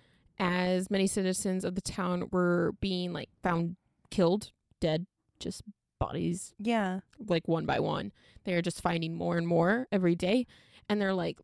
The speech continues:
Speaker 1: and livestock was missing or being found dead as well.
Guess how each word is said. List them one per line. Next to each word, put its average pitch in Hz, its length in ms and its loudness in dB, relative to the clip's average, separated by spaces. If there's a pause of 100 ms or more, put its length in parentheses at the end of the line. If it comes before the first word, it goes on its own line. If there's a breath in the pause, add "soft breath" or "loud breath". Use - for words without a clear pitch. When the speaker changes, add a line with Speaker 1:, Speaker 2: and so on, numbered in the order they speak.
Speaker 1:
and 175 200 0
livestock 196 540 4
was 226 140 4 (340)
missing 175 680 4
or 170 320 2
being 170 320 0
found 170 280 -2
dead 170 160 0
as 196 140 -2
well. 185 280 4